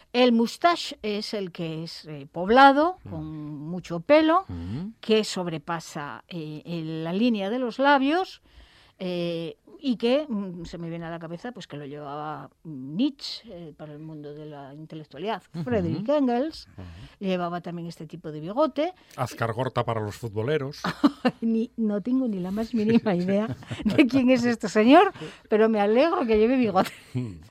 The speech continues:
Speaker 1: Oye, por-
Speaker 2: Que, que no es adecuado para comer sopa este bigote.
Speaker 1: Eh, suele se decirse que el que lleva ese tipo de bigote bebe dos veces. <laughs> Bebes y luego rechupas lo que te queda prendido en, en la pelambre, ¿no?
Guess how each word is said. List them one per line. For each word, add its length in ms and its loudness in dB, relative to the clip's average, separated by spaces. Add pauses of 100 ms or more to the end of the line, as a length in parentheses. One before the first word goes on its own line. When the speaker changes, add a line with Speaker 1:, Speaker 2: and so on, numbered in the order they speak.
(160)
Speaker 1:
Oye, 360 4
por- 260 -2
Speaker 2:
Que, 240 -2
que 180 2
no 360 -4
es 120 -6
adecuado 380 -2
para 160 0
comer 260 -2
sopa 340 -2
este 200 -4
bigote. 540 -6
Speaker 1:
Eh, 340 4
suele 300 -6
se 140 -8
decirse 460 -10
que 80 -12
el 80 -8
que 100 -6
lleva 260 -4
ese 200 -8
tipo 260 -8
de 80 -6
bigote 380 -6
bebe 240 -6
dos 220 -10
veces. 380 -18 (260)
<laughs> 120 -6 (1040)
Bebes 440 6
y 60 -2
luego 280 6 (460)
rechupas 680 -4
lo 100 -4
que 120 2
te 140 -2
queda 200 4
prendido 600 6
en, 280 -2
en 200 -2
la 120 0
pelambre, 600 0
¿no? 240 -2